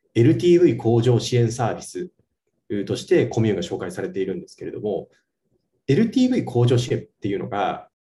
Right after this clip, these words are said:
なんだこれみたいな言葉であれば、エルティーブイ向上支援サービスという説明って成り立たないはずなんですよね。まあ、そういったところで、あの、ナチュラルにエルティーブイ向上っていう言葉が、そのコミュのキャッチフレーズとして、こう、使われているというところにも、こう、何かこう、カスタマーサクセスの躍進であったりとか、エルティーブイという言葉の普及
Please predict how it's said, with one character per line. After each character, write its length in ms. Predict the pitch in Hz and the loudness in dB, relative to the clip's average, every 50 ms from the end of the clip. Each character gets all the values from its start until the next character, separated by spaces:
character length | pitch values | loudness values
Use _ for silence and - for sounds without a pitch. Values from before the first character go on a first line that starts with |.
| _ | _
な 100 | 117 139 | -2 0
ん 40 | 175 | 2
だ 100 | 156 107 | 2 2
こ 80 | 101 98 | 0 0
れ 80 | 90 | -2
み 80 | 95 92 | -4 -4
た 100 | 101 92 | -6 -6
い 40 | 87 | -6
な 80 | 90 | -8
言 360 | 87 - - _ _ - 117 113 | -10 -14 -18 _ _ -6 -4 -2
葉 140 | 101 101 | -2 -2
で 100 | 92 87 | -4 -4
あ 60 | 85 85 | -4 -6
れ 100 | 85 80 | -6 -6
ば、 220 | 90 92 80 85 | -4 -6 -6 -6
エ 100 | 95 110 | -4 -2
ル 140 | 135 165 165 | 0 0 0
テ 100 | - 185 | 0 0
ィ 20 | |
ー 20 | 180 | 0
ブ 40 | 156 | 0
イ 40 | - | 2
向 140 | - 101 104 | 0 0 0
上 80 | 113 107 | 0 0
支 140 | - - 120 | 0 0 -2
援 80 | 110 | 0
サ 120 | - 131 120 | 0 0 -2
ー 40 | |
ビ 80 | 123 - | -2 -2
ス 100 | - - | -6 -10
と 60 | 85 | -12
い 20 | 87 | -12
う 40 | |
説 220 | - - - - 98 | -12 -12 -14 -10 -10
明 80 | 95 | -10
っ 20 | 90 | -10
て 80 | 92 | -8
成 100 | 85 98 | -6 -4
り 60 | 113 120 | -2 -2
立 120 | 135 123 | -2 -2
た 80 | 143 139 | -2 -4
な 80 | 104 | -4
い 60 | - | -6
は 100 | - 95 | -8 -12
ず 240 | - - 87 87 87 | -14 -10 -8 -8 -8
な 100 | - 85 | -8 -10
ん 60 | - | -14
で 60 | - - | -16 -18
す 120 | - - | -16 -14
よ 60 | 87 87 | -12 -12
ね。 160 | 92 95 - _ _ _ _ _ _ _ _ _ _ _ - | -12 -14 -16 _ _ _ _ _ _ _ _ _ _ _ -6
ま 60 | 131 | -6
あ、 20 | |
そ 120 | 123 - 190 | -2 -2 0
う 20 | |
い 20 | 185 | 0
っ 20 | |
た 60 | 214 | 0
と 100 | - 214 | 0 0
こ 100 | 208 233 | 0 2
ろ 100 | 220 180 | 2 2
で、 380 | 139 127 127 127 110 95 - - | 2 4 4 4 2 0 -2 -4
あ 100 | 104 101 | -8 -8
の、 60 | 98 | -4
ナ 120 | 98 160 190 | -2 -4 -2
チ 120 | 180 202 | -2 -2
ュ 20 | 139 | -4
ラ 60 | 98 | -4
ル 60 | 87 | -4
に 140 | 87 85 92 | -6 -10 -12
エ 80 | 95 | -10
ル 100 | 101 117 | -10 -8
テ 100 | 117 135 | -6 -4
ィ 40 | 135 | -4
ー 20 | 135 | -4
ブ 60 | 143 | -4
イ 120 | 117 - - | -6 -6 -8
向 160 | 92 92 87 | -8 -8 -8
上 180 | 90 90 90 | -8 -10 -10
っ 80 | 90 - | -12 -10
て 100 | _ 101 | _ -10
い 20 | |
う 40 | - | -8
言 140 | - 117 147 | -6 -2 0
葉 80 | 170 - | 0 0
が、 300 | 120 98 90 92 - - _ | 2 0 -2 -2 -6 -12 _
そ 100 | _ 95 | _ -14
の 60 | 90 | -12
コ 100 | - - | -6 -4
ミ 60 | 113 120 | -2 -2
ュ 60 | - | -2
の 40 | - | -2
キ 60 | 113 | -4
ャ 60 | 113 | -6
ッ 120 | - - | -6 -6
チ 280 | - - 123 123 123 117 | -4 0 2 4 4 4
フ 80 | 120 120 | 4 2
レ 100 | 120 107 | 2 0
ー 20 | |
ズ 120 | - - | 0 -4
と 40 | - | -10
し 140 | - - - | -16 -16 -6
て、 280 | - 113 101 87 85 - | -2 -2 -2 -2 -2 -6
こ 160 | - 95 92 | -6 -8 -8
う、 60 | 90 | -8
使 200 | 92 - - 98 | -10 -8 -6 -4
わ 80 | 95 95 | -4 -4
れ 100 | 95 92 | -4 -4
て 100 | - 92 | -2 -2
い 60 | 95 | -2
る 100 | 98 95 | -2 -2
と 60 | - | -4
い 60 | 90 87 | -4 -4
う 40 | |
と 80 | 95 107 | -4 -4
こ 100 | - 131 | -4 -2
ろ 60 | 139 | -2
に 120 | 127 120 101 | -2 -2 -4
も、 240 | 87 87 85 - - _ _ _ _ _ _ _ | -4 -6 -10 -12 -16 _ _ _ _ _ _ _
こ 280 | _ 131 127 127 123 120 | _ -4 0 0 0 0
う、 40 | |
何 140 | 120 117 127 | 0 -2 -4
か 80 | 110 90 | -6 -6
こ 100 | - 95 | -6 -8
う、 20 | |
カ 140 | - 101 - | -8 -8 -8
ス 60 | - | -6
タ 60 | 110 | -6
マ 60 | 107 107 | -6 -4
ー 20 | |
サ 120 | - 117 | -6 -6
ク 60 | 120 - | -8 -8
セ 60 | - | -12
ス 80 | - | -12
の 60 | 85 85 | -10 -10
躍 180 | 85 85 - | -10 -10 -10
進 220 | - - 113 107 104 | -8 -6 -4 -4 -2
で 80 | 107 | -4
あ 40 | 110 | -6
っ 80 | 110 - | -6 -8
た 100 | 85 - | -10 -10
り 80 | - | -10
と 100 | - 82 | -12 -16
か、 400 | - - 90 85 82 78 - - - | -12 -8 -6 -6 -6 -6 -10 -8 -6
エ 120 | 104 101 | -4 -2
ル 100 | 117 120 | -2 -2
テ 120 | 120 120 | 0 0
ィ 80 | 117 117 | 2 2
ー 40 | 117 | 2
ブ 80 | 123 | 0
イ 40 | 120 | -2
と 80 | - - | -4 -6
い 20 | |
う 80 | - - | -10 -10
言 100 | - 104 | -10 -8
葉 60 | 98 | -8
の 60 | 85 - | -8 -10
普 120 | - _ _ | -16 _ _
及 260 | - 92 92 90 90 | -8 -6 -6 -6 -8